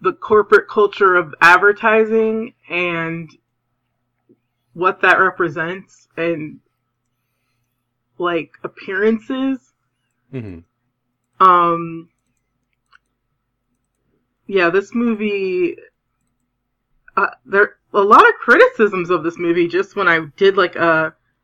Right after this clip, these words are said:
Speaker 1: regular sort of Google search, and, like,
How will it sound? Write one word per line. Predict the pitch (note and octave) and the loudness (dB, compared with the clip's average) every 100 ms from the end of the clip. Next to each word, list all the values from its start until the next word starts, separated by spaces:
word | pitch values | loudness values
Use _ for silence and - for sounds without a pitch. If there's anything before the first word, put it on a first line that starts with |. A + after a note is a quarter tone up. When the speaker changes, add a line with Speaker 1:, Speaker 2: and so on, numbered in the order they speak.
| _ _ _ _ _ _ _ _ _ _ | _ _ _ _ _ _ _ _ _ _
Speaker 1:
regular | E3 F#3 F#3 G3+ F#3 E3+ E3+ | -2 -2 2 4 6 6 4
sort | - G3 F3 | 2 2 2
of | D#3+ - _ | 0 -6 _
Google | - A#3+ B3 F3 | -2 2 2 2
search, | - E3 E3+ - - | 2 2 2 -4 -8
and, | F3+ F3+ F3 E3 D#3+ - - - _ _ _ | -2 -2 -2 -8 -12 -18 -20 -20 _ _ _
like, | - F#3+ E3+ | -2 0 0